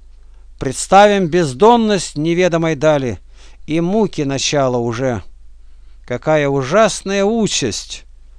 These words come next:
всё помнить хотением мучаясь, припомнивши муки Христа и святых, на кольях насаженных, с камнем в пучине.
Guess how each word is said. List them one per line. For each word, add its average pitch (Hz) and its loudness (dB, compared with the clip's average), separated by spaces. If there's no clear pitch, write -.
всё - -2
помнить 190 0
хотением 151 -4
мучаясь, 135 -4
припомнивши 160 -2
муки 170 -2
Христа 165 0
и 160 0
святых, 160 -4
на 156 0
кольях 196 0
насаженных, 151 -2
с - -8
камнем 202 0
в 135 -14
пучине. 160 -2